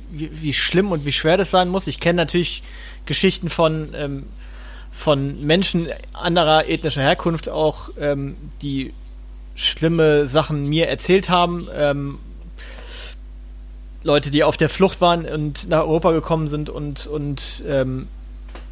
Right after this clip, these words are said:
schlimme Sachen erlebt haben. Das ist alles aber immer nur von Dritten. D-, und man versucht, sich reinzuversetzen, aber es ist, das ist ja schon unfassbar schwer. Ähm, und wenn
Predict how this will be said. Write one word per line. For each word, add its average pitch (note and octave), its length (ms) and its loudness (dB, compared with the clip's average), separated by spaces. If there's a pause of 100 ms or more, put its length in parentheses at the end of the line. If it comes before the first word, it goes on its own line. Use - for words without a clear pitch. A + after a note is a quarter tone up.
(140)
schlimme D#3+ 300 4
Sachen D3+ 220 4
erlebt D3 300 2
haben. D3 120 4
Das C#3 140 0
ist D#3 140 -2
alles D#3 420 0 (160)
aber - 440 2 (100)
immer F3+ 240 4
nur E3 280 6
von - 600 -6
Dritten. E3 420 -2 (1080)
D-, D#3 140 0
und D#3 260 -4
man D#3 120 2
versucht, E3 320 2
sich D3+ 160 4
reinzuversetzen, D#3 520 4
aber C#3+ 120 4
es C3 100 2
ist, - 260 -2 (380)
das D#3 180 4
ist F#3+ 120 0
ja D3+ 80 6
schon D3+ 320 0 (200)
unfassbar D#3 500 -2
schwer. C3+ 300 -6 (1000)
Ähm, C#3 420 -2 (600)
und D3 160 -2
wenn F3+ 300 4